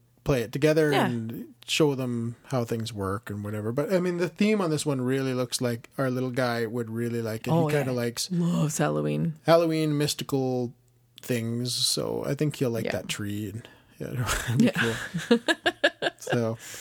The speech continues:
Speaker 2: Yeah, I think it'll be good.
Speaker 1: I think it'd be fun to try. Um, and then, yeah, maybe we can get into a few of the other ones. I know a lot of people are, like, obsessed with Exit games.
Speaker 2: Yeah.
Speaker 1: And it's just, you know, I'm surprised we haven't played more, especially over the last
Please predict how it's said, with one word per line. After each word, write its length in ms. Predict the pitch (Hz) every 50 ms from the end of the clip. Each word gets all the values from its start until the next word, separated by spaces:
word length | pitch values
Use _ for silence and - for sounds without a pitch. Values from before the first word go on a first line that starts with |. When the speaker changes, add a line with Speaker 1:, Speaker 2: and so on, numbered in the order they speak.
| - - - - - - _
Speaker 2:
Yeah, 280 | 359 320 269 208 175 156 -
I 100 | 165 190
think 280 | - 190 190 190 175
it'll 120 | 170 170 160
be 140 | 160 160 151
good. 200 | 147 143 147 160
Speaker 1:
I 160 | 165 175 185
think 20 |
it'd 180 | 180 180 175 165
be 80 | 165
fun 240 | 151 - 165 160 147
to 80 | 135 135
try. 480 | - - 143 139 135 131 135 143 127 - - - _ -
Um, 520 | 160 151 147 143 139 135 139 139 143 156 175
and 140 | 160 156
then, 340 | 151 143 143 143 143 139 143
yeah, 160 | 156 175 175 151
maybe 160 | 135 135 135
we 60 | 131 127
can 80 | 131
get 140 | 123 123 120
into 200 | 127 123 123 127
a 40 | 117
few 200 | - - 131 120
of 60 | 117
the 80 | 120 120
other 100 | 123 127
ones. 240 | 123 123 127 123
I 80 | 139 147
know 140 | 170 180 165
a 40 | 127
lot 200 | 120 123 131 131
of 60 | -
people 300 | 135 127 - 113 104 107
are, 80 | 104 104
like, 120 | 107 107
obsessed 520 | 117 110 110 - - - 127 123 - - -
with 100 | 127 117
Exit 320 | 120 113 117 120 - -
games. 100 | - 170
Speaker 2:
Yeah. 180 | 165 147 175 170 - - - _ _ _ -
Speaker 1:
And 80 | 143
it's 120 | 131 120 -
just, 120 | - - _ _ _ -
you 140 | 202 170 170
know, 80 | 185
I'm 140 | 196 190 180
surprised 360 | - 226 - 240 254 254 233 -
we 100 | 185 180
haven't 200 | 170 165 147 123
played 280 | 139 147 156 151 131 135
more, 260 | 131 135 139 131 117
especially 400 | - - - 147 143 - 156 147
over 160 | 139 127 127
the 100 | 123 120
last 420 | 117 117 117 117 117 - - -